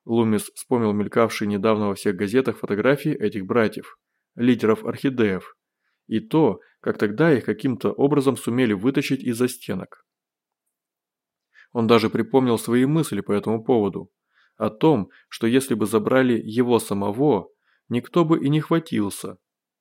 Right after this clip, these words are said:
В газетах бы не упомянули и уж точно бы не выпустили. Оказывается, даже в подполье лучше и надёжнее крутиться наверху. Ещё ходят слухи,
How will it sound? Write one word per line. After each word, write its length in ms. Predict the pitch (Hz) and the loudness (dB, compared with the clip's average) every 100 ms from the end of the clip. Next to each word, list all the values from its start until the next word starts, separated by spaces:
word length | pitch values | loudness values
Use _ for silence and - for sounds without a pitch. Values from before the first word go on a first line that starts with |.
| _ _ | _ _
В 80 | 107 | -4
газетах 500 | 104 110 165 170 107 | -2 2 2 2 -2
бы 140 | 90 104 | 0 -2
не 120 | 113 | 0
упомянули 540 | 110 110 127 165 110 | 0 0 2 2 0
и 140 | - 117 | -2 -2
уж 220 | 120 - | -2 0
точно 380 | 143 151 151 123 | 0 0 -2 2
бы 220 | 127 127 | 2 2
не 160 | 123 127 | -2 0
выпустили. 680 | 117 - 95 - 95 98 _ _ _ _ _ _ _ _ _ _ _ - | 0 0 -6 -8 -12 -12 _ _ _ _ _ _ _ _ _ _ _ -8
Оказывается, 800 | 104 - 151 131 101 - - - - _ | -6 0 2 4 2 -2 -12 -12 -20 _
даже 300 | - 139 147 | 0 2 0
в 80 | 143 | 0
подполье 540 | 160 - 165 127 98 | -2 0 2 4 2
лучше 440 | 98 123 165 - 107 | 0 -2 -2 -6 -6
и 80 | |
надёжнее 640 | 104 101 135 160 123 95 90 _ _ | -4 -2 0 0 0 -4 -6 _ _
крутиться 640 | 110 143 139 - 127 120 | -10 -4 -6 -2 0 0
наверху. 680 | 117 113 113 110 - 98 - _ _ _ _ _ _ _ _ _ _ _ _ _ _ | -2 -2 -2 -4 -8 -10 -10 _ _ _ _ _ _ _ _ _ _ _ _ _ _
Ещё 400 | 135 139 - 196 | -2 -2 4 4
ходят 280 | 220 143 101 | 4 0 -2
слухи, 460 | - 113 104 104 | -4 -4 -4 -8